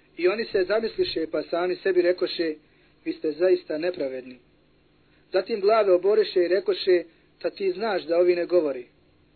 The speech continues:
Pa zašto se onda umjesto Allahu klanjate onima koji vam ne mogu ni koristiti,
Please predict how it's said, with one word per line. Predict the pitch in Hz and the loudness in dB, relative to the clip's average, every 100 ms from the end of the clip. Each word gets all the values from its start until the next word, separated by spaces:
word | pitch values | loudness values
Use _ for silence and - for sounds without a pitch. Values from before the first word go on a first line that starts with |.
| _ | _
Pa | - 165 | -8 -2
zašto | 220 220 | -2 -2
se | 220 208 | -8 -6
onda | 202 190 | -4 -2
umjesto | 180 180 - 170 | -2 -2 -2 -2
Allahu | 160 165 175 196 190 190 _ - | 0 2 2 2 -2 -4 _ -6
klanjate | 180 180 175 165 | -2 -2 -2 -2
onima | 175 190 180 170 | -2 -2 -4 -4
koji | - 170 | -4 -2
vam | 165 160 | -2 -4
ne | 175 | -6
mogu | 190 175 170 | -4 -4 -4
ni | 165 | -6
koristiti, | 156 160 165 214 - - - 180 | -4 -2 0 -2 -4 -10 -4 -6